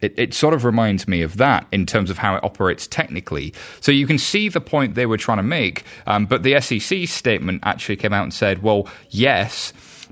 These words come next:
but their smart contract, in other words, the software that ran on the Ethereum, uh, platform, was coded to validate those order messages, confirm the terms and conditions of those orders,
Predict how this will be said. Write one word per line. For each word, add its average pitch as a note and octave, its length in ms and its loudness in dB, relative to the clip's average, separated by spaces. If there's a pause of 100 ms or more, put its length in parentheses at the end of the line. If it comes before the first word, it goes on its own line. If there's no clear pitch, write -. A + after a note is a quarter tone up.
(120)
but C3+ 200 2
their C3+ 140 4
smart D#3+ 420 0
contract, C#3 560 0
in G#2+ 80 0
other A2 120 0
words, G#2 400 0
the F#2+ 180 0
software C3 460 0
that G#2 120 -2
ran G#2+ 180 2
on F#2+ 140 0
the F#2+ 100 2
Ethereum, A#2 680 0
uh, E2+ 160 -4
platform, D#2+ 680 -4 (180)
was A2+ 140 -2
coded B2 340 0
to A2+ 200 -2
validate A2+ 760 0
those G2 320 0
order F#2+ 320 2
messages, F2 840 -2 (280)
confirm D3 540 4
the C#3 100 0
terms C#3 580 0
and G2+ 220 0
conditions C#3+ 720 0
of G2 140 0
those F#2 200 2
orders, E2+ 560 0